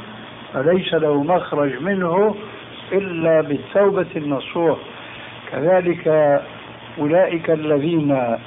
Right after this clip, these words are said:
يكثر منهم الإخلال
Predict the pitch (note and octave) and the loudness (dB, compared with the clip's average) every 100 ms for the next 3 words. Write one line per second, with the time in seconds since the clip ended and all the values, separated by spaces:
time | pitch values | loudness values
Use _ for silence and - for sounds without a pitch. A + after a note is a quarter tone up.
0 | - - - - C#3 D#3+ G3+ - - E3+ | -12 -18 -20 -10 0 2 2 -2 0 4
1 | D#3+ D#3 F#3 E3+ C3+ C#3+ A#2+ G2+ - - | 4 4 2 4 4 2 2 -6 -12 -18
2 | - - - - - - D#3 D#3+ D#3+ D#3+ | -18 -18 -18 -16 -12 -4 -2 -2 -2 -4
3 | - C#3 C#3+ D#3+ F3 E3+ D#3 B2 | -4 -2 2 4 6 6 4 0